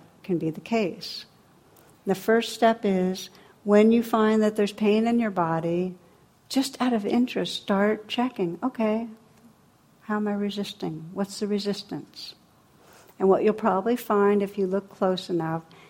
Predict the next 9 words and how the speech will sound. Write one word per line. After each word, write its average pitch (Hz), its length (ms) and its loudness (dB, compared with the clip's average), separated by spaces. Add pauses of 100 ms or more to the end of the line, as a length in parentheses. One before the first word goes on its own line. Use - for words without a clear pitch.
(180)
is 190 240 4
where 202 240 4
there's 214 220 2
discomfort, 202 640 -2
there's 190 200 -2
a 180 60 0
tensing 208 520 0
against 170 540 -4
it. 185 160 -2